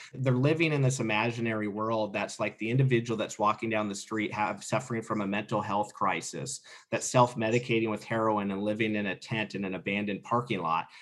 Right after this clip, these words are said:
They're just an affordable home away from their life, like, being put back on track and being normal. And that's not true,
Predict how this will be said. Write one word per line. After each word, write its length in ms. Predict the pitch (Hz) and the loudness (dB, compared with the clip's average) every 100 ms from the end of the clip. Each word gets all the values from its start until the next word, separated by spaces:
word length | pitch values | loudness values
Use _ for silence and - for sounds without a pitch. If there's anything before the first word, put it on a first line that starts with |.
| - | 2
They're 140 | 143 143 | 6 8
just 260 | 160 131 | 6 6
an 60 | 127 | 2
affordable 580 | 110 - 120 123 117 107 | 2 4 8 8 6 0
home 300 | 120 117 113 | 0 0 0
away 300 | 101 104 104 | 0 0 -2
from 180 | 107 | -4
their 140 | 95 92 | -4 0
life, 400 | 95 104 104 - 107 | 2 2 0 -4 -2
like, 260 | 98 - | -2 -2
being 240 | 113 104 98 | -4 -4 -2
put 220 | - - | -4 0
back 280 | 104 98 107 | 0 2 -2
on 140 | 98 | -4
track 320 | - 92 - | 0 0 0
and 100 | 98 | -6
being 220 | 95 95 | -4 -4
normal. 500 | 101 120 113 85 - - - - | 0 0 2 -2 -6 -12 -14 0
And 120 | - | 4
that's 220 | 127 - | 4 2
not 260 | 139 135 135 | 4 6 4
true, 460 | - 120 110 - | -2 0 0 -2